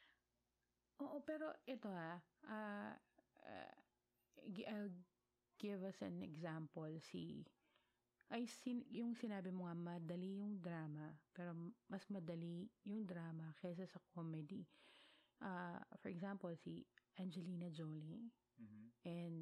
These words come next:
Speaker 1: Jennifer Aniston. So, si Jennifer, hindi, si Je-, i-, i-, hindi dahil kay Brad Pitt
Speaker 2: Yeah.
Speaker 1: yung example, ah. Kasi Jennifer Aniston, ah, kapag kinompare mo siya kay Angelina,
Speaker 2: Mm.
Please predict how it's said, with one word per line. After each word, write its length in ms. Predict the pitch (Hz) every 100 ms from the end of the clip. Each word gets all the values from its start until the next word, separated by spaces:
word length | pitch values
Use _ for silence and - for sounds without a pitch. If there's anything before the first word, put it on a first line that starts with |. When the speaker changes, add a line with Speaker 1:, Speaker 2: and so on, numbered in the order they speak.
| 156 _
Speaker 1:
Jennifer 380 | - 170 175 -
Aniston. 640 | - 160 156 - - - - - - - - -
So, 200 | - 220
si 240 | 220 269
Jennifer, 760 | 196 190 220 240 - 175 165 170 - _ _
hindi, 280 | - 277 -
si 160 | - 240
Je-, 180 | 208 - 339
i-, 200 | 226 - -
i-, 140 | 262 -
hindi 220 | 202 233
dahil 300 | 208 202 196
kay 140 | 190 180
Brad 320 | 156 165 190
Pitt 140 | 175
Speaker 2:
Yeah. 80 | 175
Speaker 1:
yung 100 | 175
example, 480 | 156 156 151 170 156
ah. 140 | 156 - - - - -
Kasi 220 | 269 262
Jennifer 420 | 214 233 233 220
Aniston, 720 | 214 175 175 - 156 165 170 - - - - - -
ah, 500 | 190 185 180 175 170 - _ _ - - _ _ _ -
kapag 320 | 240 226 254 202 180 175 _ _
kinompare 480 | - 233 226 240 247
mo 100 | 254
siya 140 | 240
kay 140 | 233 220
Angelina, 640 | 190 156 170 165 156 160 139 - - - _ -
Speaker 2:
Mm. 280 | 113 95